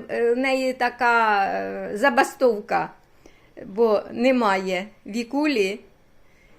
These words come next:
і Святіка немає. І оце вона вчора з'їла тільки одну порцію, ввечері не захотіла.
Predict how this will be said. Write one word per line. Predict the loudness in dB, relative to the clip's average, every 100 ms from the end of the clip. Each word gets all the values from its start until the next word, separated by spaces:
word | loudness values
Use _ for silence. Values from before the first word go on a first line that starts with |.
| _ _ -10
і | -6 -4
Святіка | -6 2 4 4 -2 0 0
немає. | 0 -4 -2 0 0 2 0 -2 -8
І | -6 -4 0 0
оце | 0 2 2
вона | 2 2 0 -4
вчора | -2 2 6 6 4 0 -4 -14 -20 -20 -20 -20 -14
з'їла | -8 -2 0 2 2
тільки | 2 -2 -6 -4 4
одну | 4 4 0 0
порцію, | -2 -4 -4 -8 -6 -6 -6 -4
ввечері | 2 2 2 -4 -2 0
не | 0
захотіла. | 0 -4 -4 -8 -4 -2 -2 -2 -6